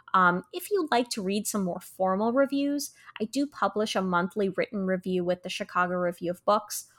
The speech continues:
all of which can be accessed for free via their website. I'll have a link in the show notes. Uh, specifically, I have reviews for Unwell Women, The Parted Earth, and Crying in H Mart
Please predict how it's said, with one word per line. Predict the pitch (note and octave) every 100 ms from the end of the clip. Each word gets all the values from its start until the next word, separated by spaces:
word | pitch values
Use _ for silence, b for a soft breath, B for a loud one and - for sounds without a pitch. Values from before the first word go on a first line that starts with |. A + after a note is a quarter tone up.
| b -
all | C4
of | D4
which | B3+ B3 -
can | G#3+
be | G3+
accessed | F#3 G3 - F#3+
for | - F#3
free | - G3 G3+
via | G3 F3+
their | F3 -
website. | G#3 C4+ - C#4+ C4+
I'll | F#3+
have | F3 E3+
a |
link | E3+ F3
in | -
the | -
show | - C4
notes. | C4 C4 C4 - - B B B -
Uh, | F3+
specifically, | - A#3 C4 C4+ C#4 C4+ B3+ -
I | G#3
have | G#3+ G3+ G3+
reviews | G3 F#3+ G3 G3 -
for | F#3 -
Unwell | - F#3 E3 F3
Women, | A3+ A#3 A#3
The | G3
Parted | - F#3+ F3+ -
Earth, | G3+ G3 G3
and | - G3 G3+
Crying | - F#3+ F#3
in | F3 -
H | F#3+ -
Mart | F#3+ F3